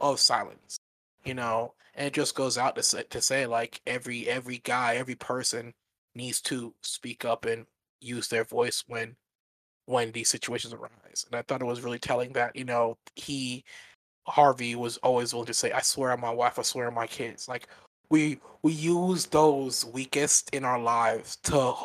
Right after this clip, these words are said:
somehow give us moral clout to defend ourselves when we do a ridiculous thing. And, and men do this across the board. Like, I can think about the times, like, I'm still a work in progress. There are times I've done stupid stuff and I was like, "Yo, I swear on blah, blah, blah,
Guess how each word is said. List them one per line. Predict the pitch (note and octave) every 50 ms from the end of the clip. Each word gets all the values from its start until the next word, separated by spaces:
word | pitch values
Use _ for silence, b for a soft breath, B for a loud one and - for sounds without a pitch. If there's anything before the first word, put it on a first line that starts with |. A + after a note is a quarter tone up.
| - -
somehow | - - - C#3 C3+ - C#3+ C3+ B2+ A#2 A2+ - - B B B B B B B _ _ -
give | C#3 C3+ - -
us | B2+ - - -
moral | A#2+ B2 C3 B2+ C3+ C3+ A#2+ A#2 A#2
clout | - - - C#3+ C3 A#2+ A2 - - - - - - _ _ -
to | - -
defend | C#3 - - - C3 B2 A#2+ A#2+
ourselves | A#2 A#2 - - - A#2+ A2+ A2+ A2+ A#2 - B B B B B B _
when | - B2 B2 A#2+ A#2+ G#2 A2+
we | B2 A#2+
do | A#2+ B2 A#2
a | A2+
ridiculous | - A#2 - A#2+ A#2+ - -
thing. | - F#3+ -
And, | A2+ A2 - - -
and | C#3 B2+ B2
men | D3+ E3+ F3+ E3+
do | D#3 D3+
this | C#3+ C#3+ B2+ - - -
across | C3 B2+ - - C#3+ C3 - - -
the | - G#2
board. | - - D2+ - - B B B B B B
Like, | - A#2+ A#2 - D3
I | D#3
can | - D#3 D3
think | - C#3+ C3
about | C#3 C3+ B2+
the | B2+
times, | - - C3+ B2 A#2+ A#2 - -
like, | A#2 A2+ - - -
I'm | F3+ A#3+ A#3
still | - - F3 D3
a | C3
work | B2+ A#2+ -
in | A#2+ -
progress. | C#3 A#2 A#2 B2+ C3
There | D#3 D3+ D3
are |
times | C#3 - - D3 C#3+ C3+ B2+ C3 B B B B B -
I've | C#3 C#3+ C#3 -
done | C#3 C#3 C3+ C3
stupid | - - - - C#3 C3 C3 B2+ A#2+
stuff | - - B2+ B2 -
and | B2 B2
I |
was | A#2+ A#2+
like, | A#2+ - B2+
"Yo, | C#3 C3+
I | B2+ B2
swear | - - - D3+ C#3+ C#3+ C3+
on | C3 C3+ C3+ B2+ B B B B B _
blah, | - C3+
blah, | C3 C3
blah, | B2+ C3+ C3+ B2+